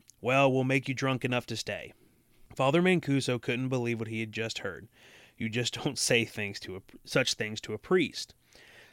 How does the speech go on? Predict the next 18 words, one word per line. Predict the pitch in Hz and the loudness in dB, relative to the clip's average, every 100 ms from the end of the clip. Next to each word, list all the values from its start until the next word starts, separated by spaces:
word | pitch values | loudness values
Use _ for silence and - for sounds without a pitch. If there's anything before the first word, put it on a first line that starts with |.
| - | 0
"Listen | 165 175 175 | 2 4 2
here, | 135 143 | 4 2
young | 127 104 101 | 2 -2 -6
man. | 104 101 101 98 | -6 -4 -4 -6
You, | 120 139 - | -4 -4 -6
you, | 120 135 156 156 143 120 - - _ - _ | -4 4 8 8 6 0 -10 -20 _ -20 _
Father, | - 170 160 110 90 - | 4 10 10 8 -2 -4
we're | 123 147 | 4 6
in | 147 | 6
a | 113 | 2
lot | 110 113 117 | 2 4 4
of | |
trouble | - 120 104 98 - | 2 0 0 -4 -8
and | 98 | -6
we | 101 | -6
need | 98 95 | -6 -6
your | 95 | -6
help." | 98 95 78 - | -6 -6 -8 -12